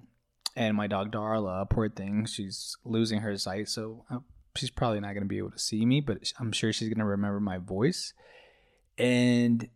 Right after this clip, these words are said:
you know, he would get so excited. He would get excited. He would start looking for me, right?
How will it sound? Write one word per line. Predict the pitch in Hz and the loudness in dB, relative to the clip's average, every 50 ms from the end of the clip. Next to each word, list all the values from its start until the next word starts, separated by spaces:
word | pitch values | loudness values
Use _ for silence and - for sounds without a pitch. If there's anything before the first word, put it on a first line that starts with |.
| _ - _ _ _ - | _ -20 _ _ _ 4
you | 139 143 | 6 8
know, | 139 | 10
he | 156 175 | 12 12
would | 190 214 208 - | 12 12 10 8
get | 180 160 | 6 4
so | - - - - 147 151 160 170 | 6 4 6 6 6 6 8 8
excited. | 165 143 127 - - - 110 120 135 143 135 131 92 - - - | 8 6 6 2 -2 -2 -2 2 2 2 2 2 0 -4 -8 -6
He | - - 151 | 2 4 6
would | 147 147 | 6 8
get | 165 165 | 6 6
excited. | 165 151 - 151 139 139 120 | 4 4 4 2 4 6 4
He | 127 | 4
would | 135 131 117 | 4 2 0
start | - - 135 117 | 0 0 2 4
looking | 113 117 117 117 120 117 | 6 6 6 8 6 4
for | 117 - 101 | 4 2 -2
me, | 92 90 90 - _ _ _ _ _ _ _ _ - | -2 -2 -4 -10 _ _ _ _ _ _ _ _ -6
right? | 107 101 104 113 123 - | -2 0 0 0 -2 -4